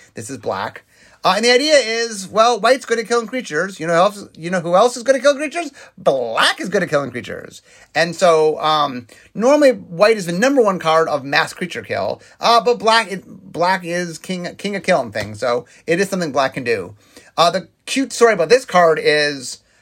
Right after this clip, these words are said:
the way we introduced the set, the way we did the, the first day of previews on the site,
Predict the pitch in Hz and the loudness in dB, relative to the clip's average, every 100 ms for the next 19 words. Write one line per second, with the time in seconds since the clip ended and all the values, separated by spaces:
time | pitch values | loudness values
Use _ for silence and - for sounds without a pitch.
0 | _ - 165 160 214 247 233 202 214 196 | _ -4 -2 4 4 4 0 -4 -4 -4
1 | 170 156 185 160 139 170 185 175 156 151 | -8 0 2 2 0 -2 -2 -4 -4 -2
2 | 147 117 - 202 190 185 165 190 175 156 | -2 -6 -4 -4 -2 -2 -2 -4 -6 -4
3 | 143 - 170 147 110 | -4 0 0 0 -4